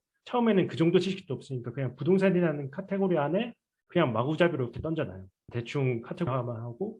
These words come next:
그러다가 부동산 경매에 지-, 대한 지식이 따로 떨어져 나와서 하나의 이제 도메인을 이렇게 형성을 한 거고 그다음에 제가 시간 내서 뭔가 한 게 아니라 부동산 경매에 뭔가 강의를 듣거나 배울 때마다 그냥 여기다가 추가한 거예요.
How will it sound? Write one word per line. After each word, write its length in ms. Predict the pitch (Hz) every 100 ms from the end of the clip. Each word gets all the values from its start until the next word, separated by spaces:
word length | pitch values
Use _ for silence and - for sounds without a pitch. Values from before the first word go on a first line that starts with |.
| _
그러다가 600 | 160 165 165 214 240 - _ _ _ -
부동산 400 | 151 196 196 185
경매에 440 | 127 135 170 156
지-, 280 | - 135 165
대한 240 | 139 127
지식이 440 | 117 131 147 143 175
따로 300 | 226 226 226
떨어져 320 | 240 233 185
나와서 580 | 131 120 120 170 214 226 - _ _
하나의 320 | - 185 165
이제 140 | 127 113
도메인을 380 | 131 135 135 123
이렇게 280 | 113 110 123
형성을 380 | 175 165 147 131
한 120 | 185
거고 380 | 175 131 202 - - _ _ _ _ _
그다음에 240 | 120 113 110 -
제가 160 | 131
시간 340 | 117 - 254 247
내서 180 | 233 226
뭔가 260 | 143 139
한 120 | 160 190
게 60 |
아니라 340 | 135 113 113 113
부동산 380 | - 190 202 185
경매에 400 | 139 139 151 147
뭔가 360 | 135 131 123 - -
강의를 380 | - 175 190
듣거나 460 | 135 127 143 151 156
배울 240 | 135 185
때마다 520 | 185 135 120 160 185 196
그냥 140 | 156 127
여기다가 380 | 135 165 139 135
추가한 420 | - 214 202 220
거예요. 200 | 156 107